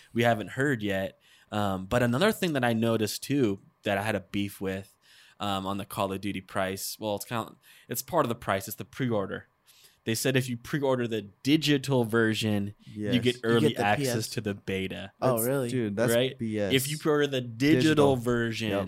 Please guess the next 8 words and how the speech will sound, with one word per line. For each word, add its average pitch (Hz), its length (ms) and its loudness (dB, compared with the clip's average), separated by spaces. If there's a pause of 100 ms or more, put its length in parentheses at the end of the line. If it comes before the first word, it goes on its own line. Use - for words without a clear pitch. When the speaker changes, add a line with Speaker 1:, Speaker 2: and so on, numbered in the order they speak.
(120)
Speaker 1:
what, 165 600 -4 (300)
ugh, 175 380 -6
hogwash, 110 720 -6
you 107 80 -6
know? 117 200 -2
Like, 113 220 -4
it's 117 120 -10
just - 260 -6